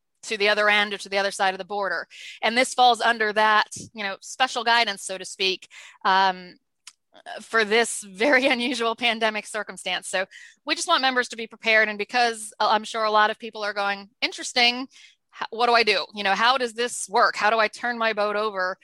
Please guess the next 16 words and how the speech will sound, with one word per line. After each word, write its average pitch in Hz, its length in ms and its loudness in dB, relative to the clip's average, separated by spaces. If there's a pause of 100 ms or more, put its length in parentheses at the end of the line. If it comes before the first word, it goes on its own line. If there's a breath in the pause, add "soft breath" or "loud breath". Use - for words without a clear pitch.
(400 loud breath)
to 214 340 -4
a 208 80 -2
captain?" 190 400 0
So - 120 -8
that's 277 200 0
what 349 140 -4
Sarah's 240 360 2
gonna 196 160 -6
share 202 260 -4
with 196 120 -4
us, 190 160 -4
really 208 240 -4
from 196 180 -10
her 196 140 -2
experience. 185 600 -6
So, 190 280 -2